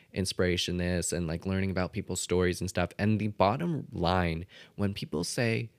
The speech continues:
"Do something you love," it's really true. Because if you don't, you know, you're gonna burn out. You're not gonna enjoy life.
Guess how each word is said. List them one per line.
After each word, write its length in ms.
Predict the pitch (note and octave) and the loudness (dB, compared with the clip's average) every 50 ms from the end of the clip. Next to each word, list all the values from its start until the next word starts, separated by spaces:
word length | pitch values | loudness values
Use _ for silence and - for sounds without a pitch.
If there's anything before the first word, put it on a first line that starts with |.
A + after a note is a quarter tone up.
| _ _ _ _ | _ _ _ _
"Do 160 | - A2+ A#2 C3 | -6 -4 -2 -2
something 420 | - - C#3 C#3+ - - A2 G2+ | -2 -4 -4 -6 -6 -4 -4 -2
you 140 | F#2 F2+ E2+ | -2 -2 -4
love," 680 | E2 D#2+ D#2 E2 E2+ E2 G2+ A2+ B2 B2+ - - - _ _ _ _ _ _ _ _ _ - | -4 -4 -4 -2 -2 -4 -4 -6 -10 -12 -14 -20 -20 _ _ _ _ _ _ _ _ _ -14
it's 260 | - A2+ - - - | -12 -10 -8 -8 -8
really 380 | - A#2 A#2+ B2 B2+ C3+ C3+ B2+ | -6 -4 -4 -4 -2 -2 -4 -4
true. 600 | - - - - G#2+ G#2 G2+ E2 - - - - - - - | -6 -8 -6 -4 -2 0 0 0 -2 -4 -6 -10 -12 -12 -12
Because 420 | - - - A2+ G2+ G2+ - - - _ - - - _ _ - | -10 -6 -4 -4 -2 -2 -4 -8 -12 _ -20 -20 -20 _ _ -12
if 180 | A2+ - - | -10 -8 -6
you 80 | G2+ G2+ | -6 -6
don't, 580 | G#2+ - G2+ G2 A2+ A#2+ B2 A#2+ - - - - _ _ _ _ _ _ _ _ _ _ _ _ _ _ _ _ _ _ | -2 0 2 2 2 2 -2 -4 -6 -10 -14 -16 _ _ _ _ _ _ _ _ _ _ _ _ _ _ _ _ _ _
you 140 | - F#2+ F#2+ | -4 -2 -2
know, 160 | F#2 F#2 F#2 | 0 0 -2
you're 180 | F#2+ F2 F2+ E2 | -2 -2 -4 -4
gonna 220 | - F#2+ F2+ F2 | -4 -2 -2 -2
burn 300 | D#2+ - - F#2 F2 F2 | -2 -2 -2 -2 0 0
out. 600 | G2 A#2+ B2 B2 A#2+ A#2+ A#2 - - - - - - _ - | 2 2 2 4 2 2 0 0 -2 -4 -4 -6 -8 _ -8
You're 100 | A#2 G2+ | -6 -4
not 200 | G2 F#2+ G2 - | -2 -2 -2 -2
gonna 120 | - G2 | -2 -2
enjoy 460 | B1+ D#2+ E2+ - G#2+ G2 F2 F2 F2 E2+ | -2 -2 -2 0 0 2 2 2 0 0
life. 640 | E2 F2 F#2 F#2+ A#2 B2+ C3+ C#3 - - - - | 0 2 4 4 4 4 2 0 -4 -10 -16 -20